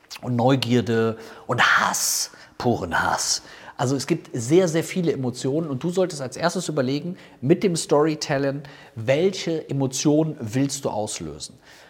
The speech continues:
Warum macht man das überhaupt? Also warum überlegt man sich Geschichten, Dinge, die man erzählt? Es muss ja irgendeinen Sinn haben.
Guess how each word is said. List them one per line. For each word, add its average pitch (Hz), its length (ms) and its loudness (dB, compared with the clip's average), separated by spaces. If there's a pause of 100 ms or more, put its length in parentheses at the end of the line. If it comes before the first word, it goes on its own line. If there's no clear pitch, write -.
(220)
Warum 175 260 2
macht - 220 -2
man 92 120 -8
das - 160 -8
überhaupt? - 360 -8
Also 120 200 0
warum 151 400 2 (340)
überlegt 151 340 2
man 165 140 0
sich 147 220 -2
Geschichten, 196 960 -4
Dinge, 175 760 0
die 135 200 -2
man 127 160 0
erzählt? 170 880 0 (680)
Es 127 80 -6
muss 147 160 -2
ja 151 80 4
irgendeinen 143 240 2
Sinn 120 240 0
haben. 69 260 -8